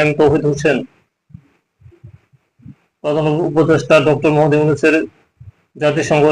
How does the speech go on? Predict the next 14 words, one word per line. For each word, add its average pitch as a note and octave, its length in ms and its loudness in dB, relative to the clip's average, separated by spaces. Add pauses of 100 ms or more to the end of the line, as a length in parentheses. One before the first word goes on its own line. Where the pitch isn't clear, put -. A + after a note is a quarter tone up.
সাধারণ D3+ 300 4
পরিষদের D3+ 420 0 (380)
আশিতম D3+ 320 -2 (100)
অধিবেশনে D#3 480 2 (720)
যোগদান D3+ 380 0
উপলক্ষে D3+ 420 2 (180)
এই C#3+ 160 0
সংবাদ D3 300 2
সম্মেলন D3+ 340 0
আয়োজন D3 280 2
করা D3 200 6
হয়। C#3+ 160 2 (1600)
পররাষ্ট্র D3+ 360 -2
উপদেষ্টা D3+ 320 2